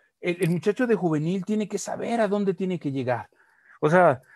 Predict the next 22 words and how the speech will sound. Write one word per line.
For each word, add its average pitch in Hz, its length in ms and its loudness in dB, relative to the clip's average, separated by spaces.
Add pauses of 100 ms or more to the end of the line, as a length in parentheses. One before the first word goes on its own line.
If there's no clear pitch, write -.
(120)
no 190 100 4
se 196 140 -2
trata 214 280 -2
de 170 100 0
que 156 100 -4
solamente 170 500 0
sea 151 180 0
bueno. 131 400 -2 (800)
El 160 100 -2
muchacho 202 380 0
de 190 120 2
quince 202 320 -2
años 190 280 -4
tiene 208 200 -4
que 190 100 -2
saber 165 480 -2 (640)
que 170 420 0 (140)
en 156 180 0
tres 214 240 4
años, 208 320 -2
cuatro 214 380 4
años, 233 420 -2